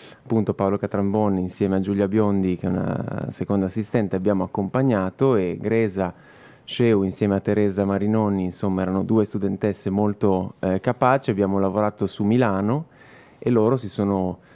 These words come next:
eh, interessate a questo, che è iniziato come lavoro universitario e poi è diventato un,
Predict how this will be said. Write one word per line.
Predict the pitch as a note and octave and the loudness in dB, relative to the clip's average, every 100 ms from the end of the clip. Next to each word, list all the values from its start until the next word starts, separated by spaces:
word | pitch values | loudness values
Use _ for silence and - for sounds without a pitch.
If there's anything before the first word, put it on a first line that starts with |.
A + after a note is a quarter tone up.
| - - - | -20 -20 -8
eh, | F2+ F#2 | -4 2
interessate | B2+ B2 A#2+ A2 A#2+ A2+ A#2 | 2 4 2 2 -2 0 0
a | |
questo, | A2 F#2+ - | 0 -2 -2
che | F#2+ | 0
è | G#2 | 0
iniziato | A2+ - C3 A2 | 2 2 0 0
come | F#2+ G2 | -2 0
lavoro | G2 G#2+ A2 | 0 0 0
universitario | G#2+ G#2+ - D3 B2 F#2 F#2 A2 C#3 - _ _ _ _ _ - | 0 0 -4 -4 -2 -2 0 -4 -6 -12 _ _ _ _ _ -8
e | - | -6
poi | A2+ A2 | 0 2
è | A2+ | 4
diventato | G2+ G2 F#2 F2 - G#2+ G#2 | 2 0 0 -2 2 4 2
un, | - F#2+ | 0 0